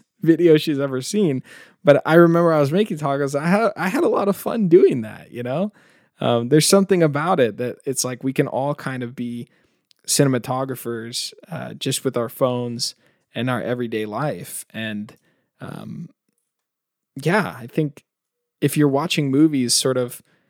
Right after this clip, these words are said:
i-, if you're enjoying, if you're trying to enjoy movies more, like, put yourself in the shoes of the creators and, and just learn to enjoy them more through that.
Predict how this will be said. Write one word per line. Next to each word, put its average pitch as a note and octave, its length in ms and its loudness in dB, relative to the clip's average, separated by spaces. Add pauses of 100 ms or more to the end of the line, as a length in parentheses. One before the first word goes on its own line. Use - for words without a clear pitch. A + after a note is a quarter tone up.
(760)
i-, E3+ 180 8
if F3 200 4
you're F3+ 120 6
enjoying, E3 560 2
if D3+ 160 -2
you're D#3+ 120 6
trying A3 280 -2
to A3+ 80 2
enjoy C3+ 300 4
movies A#2 400 -4
more, A#2+ 560 -6 (720)
like, C3 340 -4 (880)
put C#4 220 4
yourself F3 520 2
in D#3 120 0
the C#3+ 60 2
shoes E3 420 0
of A#2+ 120 -6
the A#2 80 -10
creators A#2+ 680 -2
and, A#2 300 -10 (300)
and C3 300 -4 (440)
just D3+ 260 -2
learn C3+ 240 -2
to C3 460 -2 (160)
enjoy C3 420 0
them B2+ 160 -8
more A#2 420 -10
through A#2 280 -8
that. F#2 320 -16